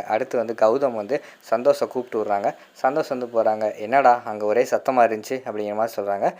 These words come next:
"இல்ல நண்பா, அது ஒண்ணும் இல்ல" அப்படின்னு சொல்லி சமாளிக்காங்க. "டேய், உண்மையை சொல்றா,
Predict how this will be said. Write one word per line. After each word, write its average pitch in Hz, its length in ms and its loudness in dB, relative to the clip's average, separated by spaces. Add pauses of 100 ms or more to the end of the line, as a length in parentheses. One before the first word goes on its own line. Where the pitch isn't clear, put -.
(260)
"இல்ல 151 180 -2
நண்பா, 127 320 4
அது 120 200 2
ஒண்ணும் 131 200 2
இல்ல" 117 120 6
அப்படின்னு 107 280 -2
சொல்லி 107 140 -6
சமாளிக்காங்க. 104 720 0
"டேய், 123 220 2 (120)
உண்மையை 135 300 -2
சொல்றா, 110 300 4